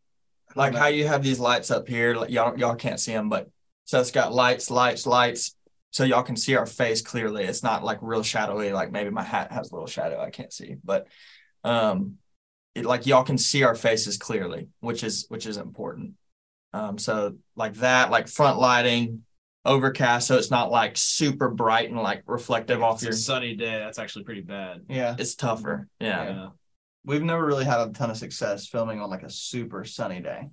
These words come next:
Speaker 1: Um, so, like, it, the golden hour is a real thing. Like, if, if the sun is, like, down behind the trees and it's, like, that last, like,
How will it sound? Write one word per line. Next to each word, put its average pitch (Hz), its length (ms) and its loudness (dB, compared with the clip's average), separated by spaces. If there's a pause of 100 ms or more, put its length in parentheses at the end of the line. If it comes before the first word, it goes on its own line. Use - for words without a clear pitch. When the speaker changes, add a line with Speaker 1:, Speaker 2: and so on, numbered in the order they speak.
(140)
Speaker 1:
Um, 113 340 -4
so, 127 180 -2
like, 110 340 -2 (360)
it, 117 220 -8 (360)
the 131 120 -4
golden 139 420 2
hour 143 480 2
is 127 120 -4
a 117 80 0
real 127 220 2
thing. 123 460 0
Like, 117 260 -2
if, 113 180 -8 (120)
if 127 160 -6
the 123 100 -4
sun 127 280 0
is, 120 120 -2
like, 120 160 -2
down 117 240 0
behind 120 320 -2
the 107 60 -6
trees 120 580 -4
and 120 200 -6
it's, - 160 -6
like, 196 180 0
that - 180 0
last, 113 340 0
like, 107 300 -4